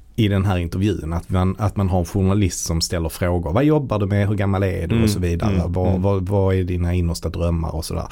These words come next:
Speaker 1: Men jag kan också samtidigt tycka det är konstigt, för de är ju inte kända personer. Varför blir de intervjuade av den här, eh, veckotidningsjournalisten?
Speaker 2: Ja, det är en bra fråga.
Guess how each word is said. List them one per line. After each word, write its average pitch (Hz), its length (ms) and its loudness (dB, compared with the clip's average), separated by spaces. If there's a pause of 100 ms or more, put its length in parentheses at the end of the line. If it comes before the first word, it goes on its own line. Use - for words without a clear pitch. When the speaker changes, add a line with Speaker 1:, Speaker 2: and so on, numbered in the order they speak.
(280)
Speaker 1:
Men - 140 0
jag 113 60 -2
kan 160 80 4
också 170 180 2
samtidigt 170 340 2
tycka 160 140 0
det 151 60 2
är - 20 -4
konstigt, 151 440 0
för 123 200 2 (240)
de 135 220 2
är 135 60 4
ju 139 140 4
inte 139 160 0
kända 147 460 0
personer. 92 420 -2
Varför 117 440 -2
blir 120 280 4
de 104 220 0
intervjuade 95 920 2
av 90 140 0
den 92 160 0
här, 90 480 -2
eh, 90 300 0
veckotidningsjournalisten? 85 1600 -4 (140)
Speaker 2:
Ja, 120 100 0
det 120 60 0
är 143 160 -2
en 165 160 -4
bra 127 120 -2
fråga. 101 380 -4